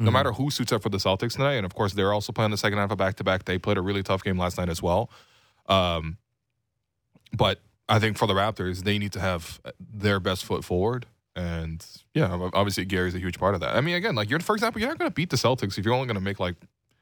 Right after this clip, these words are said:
Speaker 2: I don't know, five, six, seven threes. Which,
Speaker 1: No.
Speaker 2: if you take out the Will Barton explosion last night, which obviously within the context of the season has been more of a,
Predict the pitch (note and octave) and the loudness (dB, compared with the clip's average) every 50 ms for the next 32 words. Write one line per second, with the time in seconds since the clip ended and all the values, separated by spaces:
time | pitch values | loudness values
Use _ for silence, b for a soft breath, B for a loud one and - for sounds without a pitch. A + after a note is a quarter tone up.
0 | _ _ _ _ - - F#2+ F2+ E2+ D#2+ E2+ F2 - - F2+ F2 F2 E2+ F2 E2 | _ _ _ _ -2 0 0 0 0 -2 -4 -6 -6 -2 0 2 2 2 0 -2
1 | - - F#2+ F2 - - F#2 F2 F2 F2 E2+ E2+ F2+ G2+ F#2 D#2+ D#2+ D#2 - - | -2 -4 -4 -2 0 0 0 2 0 0 -2 -2 -2 -2 -2 -4 -6 -8 -10 -14
2 | _ _ _ _ _ _ _ _ - C3+ B2 A2+ F#2+ E2 D#2 D#2+ D#2+ - - G#2+ | _ _ _ _ _ _ _ _ 4 4 4 4 4 0 -2 -8 -8 -4 -2 0
3 | G2+ A#2+ A#2+ A2+ - - A#2+ A#2+ - A#2+ B2 A#2 - - - G#2 G2+ G2 G#2+ A#2+ | 2 2 2 2 2 0 0 2 4 2 2 2 -2 -4 -4 -2 0 2 2 2
4 | A2+ F#2+ - G#2+ A2+ A#2+ A2 G2 F#2 - - - - A2+ G#2+ A2 G2+ G#2 F2+ F2+ | 2 2 2 2 2 2 0 -4 -6 -8 -10 -6 0 2 2 2 2 2 0 0
5 | F#2 F#2+ - A#2+ A#2+ A2 F#2 F2+ F2+ - G2 G#2 G#2+ G2+ - - G2+ F#2+ F2+ F#2+ | 0 0 0 0 0 0 0 0 0 2 2 2 2 0 -4 -2 -2 -2 -2 -2
6 | - G#2+ F#2 F2+ - - G#2 G2+ G2 - - F#2 F2+ - G2+ G2 F#2+ F#2 E2+ F2+ | -2 -2 -4 -2 0 2 2 2 0 -2 -4 -4 -4 -2 -2 0 0 0 -2 -2
7 | E2+ E2+ F2+ F2 F2 F2 F2+ F2+ F2+ E2+ E2+ E2 D#2+ D#2+ D#2 | -4 -4 -2 -2 -2 -2 -2 -2 -2 -2 -4 -4 -6 -8 -8